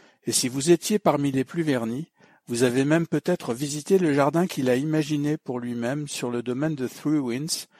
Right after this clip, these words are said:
l'un des plus fascinants au monde selon les commentateurs et les experts, comparable à El Novilero et à Compton Acres. Si oui,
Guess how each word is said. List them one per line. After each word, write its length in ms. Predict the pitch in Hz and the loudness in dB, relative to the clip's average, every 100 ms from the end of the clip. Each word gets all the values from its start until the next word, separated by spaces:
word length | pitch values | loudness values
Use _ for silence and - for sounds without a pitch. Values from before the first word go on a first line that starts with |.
| - - - | -20 -20 -6
l'un 220 | 120 160 | 2 4
des 120 | 143 | 2
plus 220 | - 165 190 | -2 -4 -2
fascinants 560 | 180 165 - 151 175 | 2 2 0 -2 -2
au 80 | 135 | -2
monde 320 | 127 127 123 | -4 -4 -6
selon 320 | - 135 131 | -6 -6 -4
les 140 | 131 123 | -4 -4
commentateurs 640 | 120 123 - 123 165 175 | -4 -4 -2 -2 0 0
et 40 | 135 | 2
les 200 | 120 117 | 0 -2
experts, 560 | - - 101 120 156 _ _ _ _ | -6 -6 -4 -4 -6 _ _ _ _
comparable 640 | - 156 - 160 147 160 127 | -8 -6 2 4 6 4 2
à 140 | 107 - | -2 0
El 220 | 156 147 | -2 0
Novilero 760 | 147 135 131 127 117 117 156 _ _ _ _ 120 | -4 -4 -2 0 0 -2 -4 _ _ _ _ 0
et 80 | |
à 100 | 113 | 2
Compton 540 | 110 - 151 - 180 170 | 2 -2 -2 -2 -6 -6
Acres. 680 | 120 110 - 92 - - - _ _ _ _ | -6 -8 -6 -8 -8 -14 -16 _ _ _ _
Si 380 | - - 156 139 | -4 -2 0 0
oui, 260 | 120 147 | 0 -6